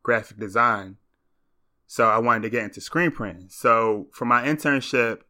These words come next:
instead of doing it in, like, a graphic design agency, I went to a screen printing company. Um, Awesome Dude Screen Printing in South Philly. South,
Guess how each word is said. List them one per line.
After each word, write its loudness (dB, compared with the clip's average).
instead 4
of 4
doing 4
it 0
in, -4
like, -2
a -4
graphic 2
design 0
agency, -8
I 8
went -2
to -2
a -14
screen 0
printing -6
company. -12
Um, -6
Awesome 2
Dude -2
Screen -4
Printing -8
in -10
South 0
Philly. 0
South, 0